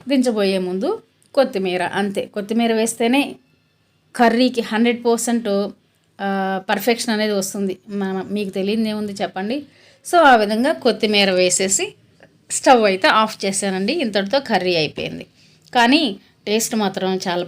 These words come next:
బాగుంటుందండి, ఒక్కసారి ట్రై చేయండి. ఆఫ్టర్‌నూన్ లంచ్లోకైనా సరే, నైట్ చపాతీలోకైనా సరే. ఇప్పుడు చాలామంది నైట్ రైస్ తినటం మానేసి చపాతీలు తింటున్నారు కదా, మళ్ళీ స్పెషల్గా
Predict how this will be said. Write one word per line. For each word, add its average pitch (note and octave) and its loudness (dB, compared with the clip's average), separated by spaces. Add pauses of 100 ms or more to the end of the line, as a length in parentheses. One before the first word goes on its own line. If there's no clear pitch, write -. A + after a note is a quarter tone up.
బాగుంటుందండి, G#3 2
ఒక్కసారి F#3+ 0
ట్రై F3+ 0 (100)
చేయండి. E3+ -6 (320)
ఆఫ్టర్‌నూన్ G3 -4 (140)
లంచ్లోకైనా G#3 2 (100)
సరే, A3+ 4 (680)
నైట్ A3 2 (100)
చపాతీలోకైనా G#3 2
సరే. E3+ 0 (120)
ఇప్పుడు G3 -4
చాలామంది G#3+ 2 (140)
నైట్ G3 0 (120)
రైస్ G3 2
తినటం G#3 -2
మానేసి G3 -2 (120)
చపాతీలు G#3 -2
తింటున్నారు G#3 -4
కదా, A#3 2 (640)
మళ్ళీ C#4+ 8 (100)
స్పెషల్గా A#3+ 2